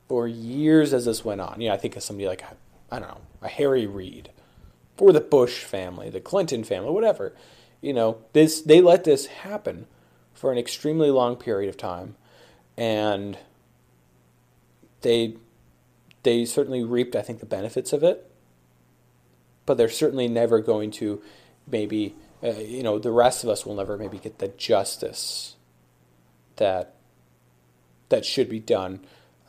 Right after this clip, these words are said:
um, in return for, for, I think, of s-, such a, such a criminal act against the average American.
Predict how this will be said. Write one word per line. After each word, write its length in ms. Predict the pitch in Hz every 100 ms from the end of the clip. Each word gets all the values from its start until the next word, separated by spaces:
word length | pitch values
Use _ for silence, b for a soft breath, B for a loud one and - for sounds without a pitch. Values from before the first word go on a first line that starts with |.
| -
um, 360 | - - 107 - _ _ _ -
in 160 | 127
return 340 | 104 - 107 95
for, 320 | - 95 - _
for, 280 | - 90 - _
I 120 | - 127
think, 200 | 110 113
of 100 | -
s-, 180 | - -
such 260 | 120 147 -
a, 240 | 101 - b b b b b b _ _ _ _ _ _ _ _ 139
such 260 | 143 185 151
a 40 |
criminal 460 | - 160 143 117 107
act 280 | 90 87 113
against 320 | 101 98 -
the 180 | 113 95
average 400 | 90 92 95 95
American. 600 | 98 107 113 - -